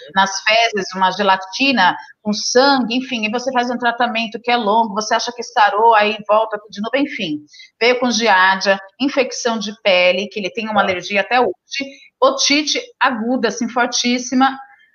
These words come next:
Speaker 1: Quando eu consegui <laughs> curar tudo isso nele, depois de um ano que ele tava comigo,
Speaker 2: Hum.
Speaker 1: ele fo-, ele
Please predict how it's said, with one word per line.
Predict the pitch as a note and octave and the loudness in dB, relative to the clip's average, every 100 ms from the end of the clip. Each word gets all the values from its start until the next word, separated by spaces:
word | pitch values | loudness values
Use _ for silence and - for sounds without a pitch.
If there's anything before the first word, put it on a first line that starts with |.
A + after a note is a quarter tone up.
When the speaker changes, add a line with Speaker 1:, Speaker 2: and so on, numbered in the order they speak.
| _ - | _ 0
Speaker 1:
Quando | E4+ G4+ | 0 2
eu | G4 | 0
consegui | D#4+ - C#4 B3+ C4+ D#4 C4+ A#3 | 0 0 -2 2 4 4 4 0
<laughs> | - | 2
curar | C#4+ D4 - | 4 4 2
tudo | - D#4+ E4 | 0 0 2
isso | D4+ - C4 | 0 0 -2
nele, | A#3+ C4 | 0 0
depois | A#3 C4 C4+ C4 | 0 -2 -2 -4
de | C#4 | -4
um | F#4 | 0
ano | D4 C4 | 2 2
que | C4 | 0
ele | B3 | -2
tava | A#3+ A3 A#3 | -2 -2 -2
comigo, | B3 A#3 D4 C4+ F#3+ F3+ F3+ _ - | -2 -2 0 0 -4 -8 -10 _ -10
Speaker 2:
Hum. | D#3 C#3+ | -8 -2
Speaker 1:
ele | A3 B3 C4+ | 0 2 0
fo-, | - - | -6 -2
ele | B3 | -2